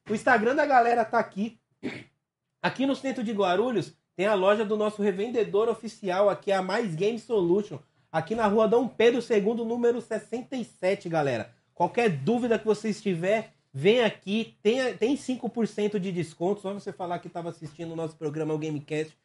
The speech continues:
Só chegar lá na loja. Tem cinco por cento de desconto.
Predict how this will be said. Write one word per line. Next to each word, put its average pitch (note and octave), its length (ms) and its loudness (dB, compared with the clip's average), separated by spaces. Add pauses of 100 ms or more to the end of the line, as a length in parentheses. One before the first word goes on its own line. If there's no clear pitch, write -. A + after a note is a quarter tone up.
(220)
Só F#3 140 -4
chegar F#3+ 340 2
lá F3+ 280 4 (180)
na D#3+ 140 2
loja. F3+ 420 4 (200)
Tem G3+ 140 2
cinco C#4+ 380 -2
por C4+ 160 2
cento A#3+ 320 2
de A3 100 0
desconto. A3 580 2